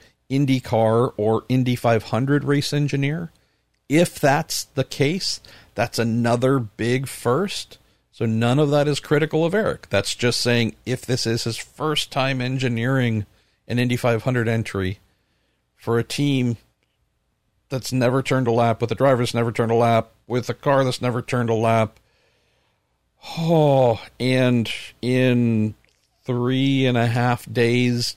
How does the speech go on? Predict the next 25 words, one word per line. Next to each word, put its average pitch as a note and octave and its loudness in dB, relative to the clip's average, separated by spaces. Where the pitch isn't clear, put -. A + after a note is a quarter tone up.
worth A#2 -2
of G#2+ -2
running, C3 0
needs A#2+ -2
to - -2
find B2 0
the A2+ 0
speed B2 -2
to A2 -2
knock G#2+ -2
out A#2+ 2
all B2+ 0
veteran A#2 0
teams, E3 -4
or A2+ 4
say A#2+ 0
for A2+ 2
a G2+ 2
Preda A#2 0
Autosport, A2+ 0
a G2+ -6
team B2+ -2
directly A#2+ -2
affiliated C3+ 0
with A#2+ -2